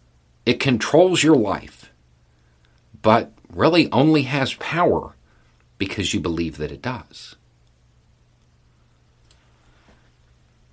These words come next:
Those numbers are high, high enough to cause significant issues.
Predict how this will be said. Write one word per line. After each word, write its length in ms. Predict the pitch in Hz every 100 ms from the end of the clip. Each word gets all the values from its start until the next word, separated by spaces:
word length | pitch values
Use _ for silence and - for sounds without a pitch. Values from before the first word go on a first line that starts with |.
| _ _ _ _ _ - - - _ - _ _ -
Those 260 | 107 120 110
numbers 320 | 104 92 -
are 180 | 82 78
high, 640 | - - 76 69 62 - _ _ _ _ _ _ _ - -
high 260 | - 107 101
enough 220 | 95 90
to 100 | 92
cause 300 | - 82 76
significant 460 | 71 80 92 87 -
issues. 400 | 78 - -